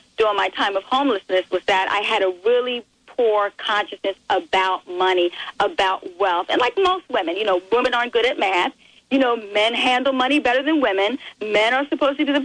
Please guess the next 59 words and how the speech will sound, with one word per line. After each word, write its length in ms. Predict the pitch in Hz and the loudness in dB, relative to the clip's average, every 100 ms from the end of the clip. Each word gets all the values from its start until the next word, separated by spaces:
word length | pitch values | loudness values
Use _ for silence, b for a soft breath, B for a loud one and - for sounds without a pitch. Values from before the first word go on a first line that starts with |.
| - | 0
be 140 | 269 285 | 0 2
the 100 | 302 | 0
providers. 500 | 339 277 208 202 208 | 0 0 0 0 -2
Even 200 | - 349 | 0 2
though 80 | 339 | 2
I 80 | 294 | 0
graduated 580 | 214 202 254 269 269 302 | 0 0 0 0 -2 -2
from, 120 | 294 | -4
with 160 | 294 - | -6 -2
college 380 | 269 226 254 | 0 0 -2
with 80 | 196 | 0
all 120 | 190 | 0
these 120 | 220 - | 0 -2
alphabets 400 | 214 214 233 247 | -4 -2 -2 -4
behind 320 | - 254 247 226 | -2 -2 0 0
my 140 | 233 | -2
name, 420 | 262 311 247 262 B B B | 2 2 2 0 B B B
at 120 | 262 | 0
a 20 | |
very 140 | 262 254 | 2 0
subconscious 520 | - 220 269 220 240 | -2 -4 -2 -4 -2
<laughs> 0 | |
level, 260 | 269 320 254 | 0 0 0
I 60 | 233 | -2
was 80 | - | -4
still 140 | 247 | -6
buying 380 | 220 220 220 226 | -2 -2 -2 -2
into 320 | 254 285 202 | 0 0 0
that. 260 | - 107 - b b - | -2 -2 -4 b b 0
So 80 | 330 | 0
that's 160 | 508 | 0
one 140 | 320 277 | -2 -2
of 80 | 214 | -2
the 60 | |
key 200 | - 277 | 0 0
things 240 | 277 240 214 | 2 -2 0
that 120 | - | 0
I 160 | 226 262 | 0 0
knew 100 | 247 | 0
I 80 | |
had 160 | 220 196 | 0 0
to 60 | 180 | -2
change. 280 | - 190 | 0 0
I 40 | 196 | 2
had 100 | 214 | 0
to 60 | |
develop 400 | 196 175 226 240 214 | -2 0 0 0 -2
a 140 | 185 | -2
wealth 280 | 196 202 214 | 0 0 -2
consciousness, 500 | - 190 170 165 165 - | -4 -4 -4 -6 -6 -2
Pat. 260 | 180 175 - B B | -2 -2 -4 B B
And 120 | 208 | 0
by 220 | 202 208 202 | 0 -2 -2
doing 320 | 262 302 285 - | 0 2 2 0
so, 200 | 202 180 | 0 0
instead 300 | 190 - 247 | -2 -2 0
of, 100 | 226 - - _ | 0 -4 -20 _
you 80 | 240 | -2
know, 240 | 214 196 | 0 0